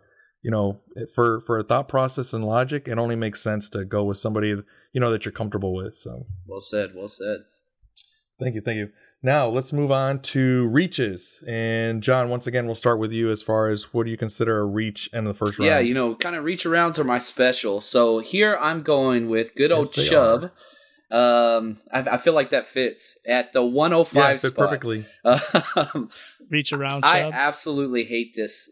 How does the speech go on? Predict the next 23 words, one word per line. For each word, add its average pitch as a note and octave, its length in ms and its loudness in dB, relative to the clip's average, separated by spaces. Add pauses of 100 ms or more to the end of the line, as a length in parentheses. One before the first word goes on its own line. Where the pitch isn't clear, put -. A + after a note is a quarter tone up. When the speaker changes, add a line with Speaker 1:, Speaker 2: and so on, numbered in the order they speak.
(100)
Speaker 2:
landing A2+ 360 -2
spot G2 440 -4
for G#2+ 160 -6
Chubb. F#2+ 340 -4 (100)
Uh, G2 200 -6
his B2 180 -2
talent C#3 440 -2
is G#2 220 -8
awesome. A#2+ 560 -2 (220)
The A#2+ 80 0
draft B2 480 0
capital B2+ 320 -2
is A2 140 -6
there. A#2 160 0
He A#2 80 0
went A2 260 -6
very A2+ 240 0
early A2 240 -2
in G#2+ 80 -6
the G2+ 60 -10
second A2+ 380 -6
round, G#2 360 -4
but F#2 200 -8